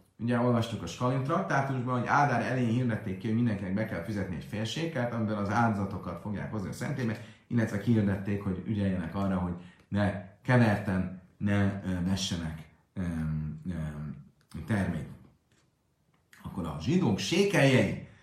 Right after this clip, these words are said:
félsékeljei, az az az érdem, ami szembeállítható majd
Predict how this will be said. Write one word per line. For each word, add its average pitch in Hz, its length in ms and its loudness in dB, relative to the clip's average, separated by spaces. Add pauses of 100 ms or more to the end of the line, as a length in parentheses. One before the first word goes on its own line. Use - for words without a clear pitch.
(160)
félsékeljei, 160 1000 2 (200)
az 113 240 2
az 202 200 10
az - 220 6
érdem, 151 680 6 (120)
ami 110 180 4
szembeállítható 135 960 6
majd 127 360 6